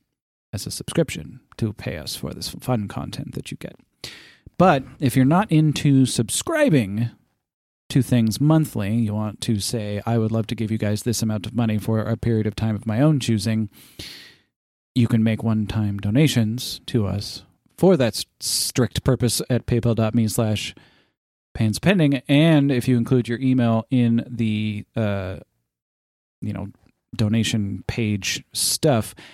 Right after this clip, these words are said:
I can add you to our Google Drive, which gives you all the early access and all the patron perks that you would miss by not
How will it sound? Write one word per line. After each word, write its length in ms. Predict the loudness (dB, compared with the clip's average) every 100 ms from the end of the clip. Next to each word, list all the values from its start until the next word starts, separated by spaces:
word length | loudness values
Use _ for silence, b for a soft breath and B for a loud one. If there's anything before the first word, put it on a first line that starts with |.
| B
I 100 | -4
can 180 | 0 0
add 260 | 0 0 0
you 80 | 0
to 100 | -2
our 100 | -2
Google 240 | -2 -2
Drive, 300 | 0 0 -2
which 160 | -6 -6
gives 220 | -6 -2
you 100 | -2
all 80 | 0
the 120 | -2
early 280 | -2 -2 -2
access 460 | -4 -4 -4 -4
and 100 | -6
all 100 | -6
the 120 | -8
patron 460 | -4 -2 0 -2 -4
perks 340 | -2 -2 -2 -4
that 160 | -2
you 100 | -2
would 160 | -2 -2
miss 200 | -2 -2
by 220 | -4 -4
not 480 | 0 0 0 -6